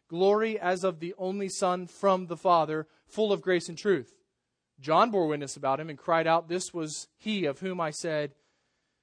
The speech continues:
'He who comes after me ranks before me,' because he was before me." And from his fullness we have all received grace upon grace upon grace upon grace. For the law was given through Moses, grace and truth came through Jesus Christ.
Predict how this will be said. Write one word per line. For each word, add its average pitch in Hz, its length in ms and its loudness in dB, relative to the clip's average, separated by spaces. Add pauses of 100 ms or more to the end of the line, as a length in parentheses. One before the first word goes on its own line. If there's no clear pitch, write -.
'He 175 140 -6
who 170 80 -2
comes 160 260 -6
after 156 320 0
me 151 240 -8
ranks 151 360 -4
before 185 400 -2
me,' 127 240 -12 (380)
because 143 280 -10
he 151 60 -12
was 143 180 -8
before 139 360 -12
me." 110 180 -18 (480)
And 156 140 -8
from 202 180 2
his 247 220 -4
fullness 185 840 -4 (220)
we 180 140 2
have 170 100 2
all 202 220 6
received 190 500 -8
grace 185 680 -2
upon 165 320 -8
grace 175 560 -6
upon 160 280 -10
grace 160 440 -10
upon 156 300 -14
grace. 147 460 -10 (340)
For 190 100 -2
the 180 120 0
law 185 320 6
was 214 160 -4
given 208 240 -4
through 170 140 -16
Moses, 208 500 0 (200)
grace 196 380 0
and 160 180 -16
truth 208 320 -8
came 196 260 -4
through 175 160 -16
Jesus 175 360 -10
Christ. 160 420 -4